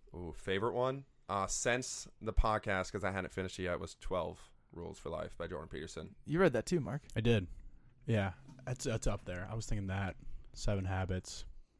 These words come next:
Speaker 3: Or Aubrey Marcus's book was really good too.
Speaker 2: Wait, there's, oh, oh, there, is there two Jordan Peterson books? Twelve ha-
Speaker 1: No, Se-,
Speaker 2: oh.
Speaker 1: Seven Habits.
Speaker 3: Seven
Speaker 1: I, I
Speaker 3: Habits
Speaker 1: had
Speaker 3: is,
Speaker 1: already
Speaker 3: uh,
Speaker 1: read Seven Habits
Speaker 3: Stephen
Speaker 1: up and coming.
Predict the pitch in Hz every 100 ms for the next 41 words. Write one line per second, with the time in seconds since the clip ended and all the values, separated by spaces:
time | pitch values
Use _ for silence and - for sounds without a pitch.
0 | _ _ _ _ _ _ _ _ - -
1 | 107 98 98 98 92 90 90 - 98 -
2 | 90 - - 82 80 76 - - 95 104
3 | - - - - - - 165 139 95 139
4 | 131 - - 127 - 160 156 151 131 147
5 | 196 139 151 180 185 185 196 196 196 196
6 | 202 - - - - - - - _ -
7 | 131 131 127 143 - 120 117 - 143 135
8 | 131 143 135 127 123 123 117 110 120 123
9 | 135 127 120 117 101 104 101 - 101 92
10 | 95 92 - 104 95 95 98